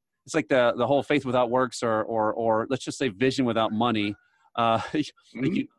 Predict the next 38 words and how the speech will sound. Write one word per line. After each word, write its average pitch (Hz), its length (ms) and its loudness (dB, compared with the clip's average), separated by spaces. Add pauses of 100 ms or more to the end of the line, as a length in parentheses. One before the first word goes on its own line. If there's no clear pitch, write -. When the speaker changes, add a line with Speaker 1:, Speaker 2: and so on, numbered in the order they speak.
(100)
Speaker 1:
like, 135 220 0
I've 151 180 -2
seen 202 240 -2
Speaker 2:
Yeah. 156 120 2
Speaker 1:
people 147 140 -4 (200)
who 147 80 2
have 131 160 2
money 135 500 2 (460)
and 131 100 2
who 143 140 4
are 127 100 4
dead 107 360 0 (160)
Speaker 2:
Uh-huh. 160 180 -6 (340)
Speaker 1:
because 139 220 2
they 147 60 4
have 127 80 0
no 131 100 4
vision, 117 260 2
Speaker 2:
Yeah. 107 340 -4 (100)
Speaker 1:
right? 113 240 0 (180)
Speaker 2:
Ab-, 139 240 0 (140)
absolutely. 117 720 -2
Speaker 1:
And 147 120 6
then, 160 280 6
and 151 100 4
then 185 100 4
there's 190 180 4
the 180 60 0
people 190 280 0
who 175 80 6
have 175 140 2
vision. 175 500 2 (520)
Um, 160 520 2 (100)
the, 156 80 2 (280)
if - 100 -4
we 180 100 6
have 160 180 4
vision 160 460 2